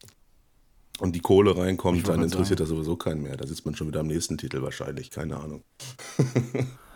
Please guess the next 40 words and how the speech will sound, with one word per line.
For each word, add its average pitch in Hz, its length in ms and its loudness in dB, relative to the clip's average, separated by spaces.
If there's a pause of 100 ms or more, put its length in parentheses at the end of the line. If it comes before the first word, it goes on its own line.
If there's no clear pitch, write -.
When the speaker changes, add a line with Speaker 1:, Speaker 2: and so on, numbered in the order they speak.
Speaker 2:
Naja, 123 380 0
mal 139 140 4
gucken, - 260 -4
ne? 120 240 2
Es 117 140 0
soll 113 160 2
ja 156 100 2
immer 139 300 2
noch 170 160 0
irgendwie 147 560 0
aus - 160 -4
dem 147 180 0
Witcher-Universum 90 920 -2
Wochenspiel 90 600 -2
kommen, 85 400 -4
aber, 95 240 2
Speaker 1:
Mhm. 98 320 4 (100)
Speaker 2:
hm. 120 280 2 (1080)
Speaker 1:
Ja. 92 340 6
Speaker 2:
Ich 92 80 0
weiß 107 140 0
auch 127 40 4
nicht, 117 140 2
ob 117 60 -2
das 110 160 4
unbedingt 127 400 4
notwendig 107 640 2
ist. 98 160 -6
Also 98 140 0
ich 101 100 -4
f-, - 140 -6 (100)
finde 156 160 0
das 147 100 -2
eigentlich 131 200 -4
so, 147 160 -4
wie 147 40 -4
es 135 120 -8
ist, 127 260 -6
okay. 127 400 -2
Also 101 240 0